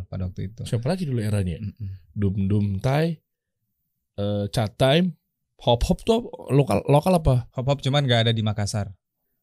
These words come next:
Speaker 1: Di Jakarta mungkin ada tapi.
Speaker 2: Itu juga menengah ke bawah kali ya?
Speaker 1: Iya, menengah ke bawah.
Speaker 2: Iya, iya, nggak ada. Oke, lanjut
Speaker 1: Oke.
Speaker 2: terus.
Speaker 1: Akhirnya setelah mencari nggak ada, inisiatif lah bikin sendiri.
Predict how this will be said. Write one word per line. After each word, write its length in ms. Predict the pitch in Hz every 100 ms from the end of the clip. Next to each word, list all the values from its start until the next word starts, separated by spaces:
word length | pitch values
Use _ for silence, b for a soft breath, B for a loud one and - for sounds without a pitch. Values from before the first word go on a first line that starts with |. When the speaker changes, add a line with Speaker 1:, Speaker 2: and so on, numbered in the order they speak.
| _ _ _
Speaker 1:
Di 140 | - 107
Jakarta 320 | 98 95 110
mungkin 280 | 123 107 101
ada 160 | 98 104
tapi. 140 | 107 110
Speaker 2:
Itu 140 | 127
juga 180 | 156 131
menengah 240 | 110 107
ke 80 | 104
bawah 220 | 120 127
kali 140 | 92 78
ya? 100 | 69
Speaker 1:
Iya, 200 | 104 98 92 _ _ _
menengah 160 | 107 95
ke 100 | 90
bawah. 240 | 87 85 _ _ _ _
Speaker 2:
Iya, 220 | 113 120
iya, 140 | 113 95
nggak 180 | 98 92
ada. 120 | 80
Oke, 180 | - 123
lanjut 300 | 82 95 123
Speaker 1:
Oke. 60 | 92
Speaker 2:
terus. 180 | 123 175 95 90 90 - _ _ _ _ _ _
Speaker 1:
Akhirnya 600 | 120 120 113 113 147 175
setelah 240 | 185 131 113
mencari 320 | 113 113 127
nggak 220 | 120 98
ada, 380 | 98 113 156 185 - _ _ _ _ _ _ _ -
inisiatif 420 | 135 131 147 165
lah 100 | 160
bikin 220 | 131 123
sendiri. 400 | 131 131 127 -